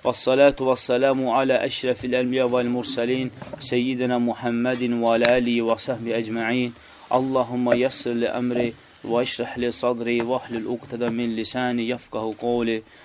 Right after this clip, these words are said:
Allahumma allimna ma yanfa'una ve anfa'na ma allamtana innaka entel alimul hakim. Allahumma beynele hakka hakkan varzuqna ittiba'ahu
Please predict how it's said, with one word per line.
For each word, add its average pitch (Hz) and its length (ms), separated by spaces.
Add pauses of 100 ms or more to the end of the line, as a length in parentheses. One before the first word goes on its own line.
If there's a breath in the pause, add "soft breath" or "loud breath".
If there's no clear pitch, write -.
(100)
Allahumma 127 720
allimna 123 520
ma 120 120
yanfa'una 120 840 (300 loud breath)
ve 120 60
anfa'na 120 480
ma 120 120
allamtana 120 760
innaka 123 540
entel 117 520
alimul 117 420
hakim. 117 520 (360 loud breath)
Allahumma 131 640
beynele 131 400
hakka 131 400 (100)
hakkan 123 400
varzuqna 120 500
ittiba'ahu 123 800